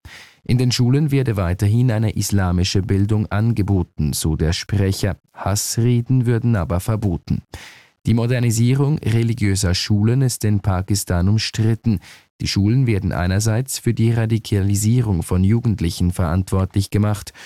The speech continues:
Für Millionen Kinder aus armen Verhältnissen bieten sie aber die einzige Möglichkeit für Bildung. Das Wetter. Morgen Vormittag gibt es im Norden lokal Regen.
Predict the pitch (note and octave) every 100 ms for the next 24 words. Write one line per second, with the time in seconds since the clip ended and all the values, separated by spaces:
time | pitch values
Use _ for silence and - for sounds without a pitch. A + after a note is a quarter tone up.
0 | - _ _ - E2+ D#2+ D#2+ D#2+ E2+ G#2
1 | A#2 A2 - A2+ A#2 B2+ C2+ D2+ - -
2 | F#2+ F#2+ A2 - F#2 F#2 G2+ A#2 G#2+ B2
3 | G#2 - _ - G#2 - B2+ B2 B2+ G2
4 | A2 A2+ G#2+ - - F#2+ G#2 A#2 A#2 A#2+
5 | A#2 F#2+ D2+ D#2 D2 - D2+ A#1+ - -
6 | - A2 A#2+ - G#2+ D#2+ C2 D2+ B1 _
7 | _ _ _ _ _ _ - - _ _
8 | _ _ _ - B2+ C3 C3 - - -
9 | - G2+ C3 A#2 - F#2+ G#2 C3 C3+ E3
10 | - D3 C3+ B2 B2+ G#2+ F#2 F#2+ B2 G#2+
11 | F#2 - F#2+ F#2 G#2 F#2 G2+ A2+ A2 G#2+